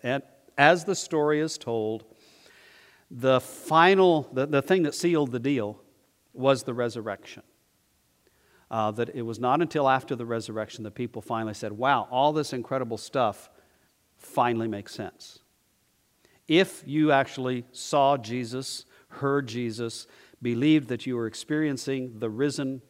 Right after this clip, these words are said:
Lord Jesus Christ after his death, if you had been there and watched him tortured and executed and put in the tomb, and then he's back, then you'd finally say, "Wow, okay, but now what do we do with it?" Right?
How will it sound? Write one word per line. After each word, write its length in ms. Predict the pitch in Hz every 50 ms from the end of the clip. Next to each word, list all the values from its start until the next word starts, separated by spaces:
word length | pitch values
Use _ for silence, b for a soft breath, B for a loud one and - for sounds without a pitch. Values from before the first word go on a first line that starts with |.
| _ _ _
Lord 280 | 123 120 123 123 123 110
Jesus 380 | 110 120 120 104 107 104 -
Christ 560 | - - - 101 82 76 - - - - _ _ _ b b b b b b b b b b b
after 380 | - 127 135 147 143 - 151 135
his 180 | 113 131 123 107
death, 400 | 113 120 110 92 - - - 110
if 140 | 95 -
you 80 | 113 110
had 120 | 113 113
been 180 | 107 131 135 143
there 180 | 143 135 135 127
and 100 | 117 113
watched 360 | 117 120 123 123 - - -
him 360 | - 127 123 120 120 120 117 - b b b b b b b
tortured 480 | _ - 156 160 147 - - 160 147 123
and 140 | 117 104 110
executed 640 | 127 143 139 - 139 - - 143 139 135 135 113
and 120 | 107 101 101
put 160 | - 147 143
in 120 | 131 120
the 80 | 117 107
tomb, 420 | - - 135 131 127 127 127 127 -
and 200 | 117 110 107 101
then 140 | 101 127 131
he's 160 | 131 117 107
back, 480 | 101 101 110 104 98 82 - _ - - _ b b b b b b b b b b
then 180 | 107 117 127 127
you'd 140 | 127 120 -
finally 360 | - 123 117 117 113 110 107
say, 340 | - - 120 113 110 107 101
"Wow, 480 | 101 101 113 117 117 104 87 80 - -
okay, 480 | 110 107 - - 123 98 73 76 - _ _ _ _ _ _ _ _ _ _ _ _ _ _ _ _
but 180 | 104 117 110
now 220 | 104 113 117 113 104
what 100 | 110 110
do 60 | 110
we 140 | 101 98 95
do 140 | 92 104 98
with 160 | 90 85 -
it?" 140 | 85 - _ _ _ _ _ _ _ _ _ _ _ _ -
Right? 260 | 110 110 107 110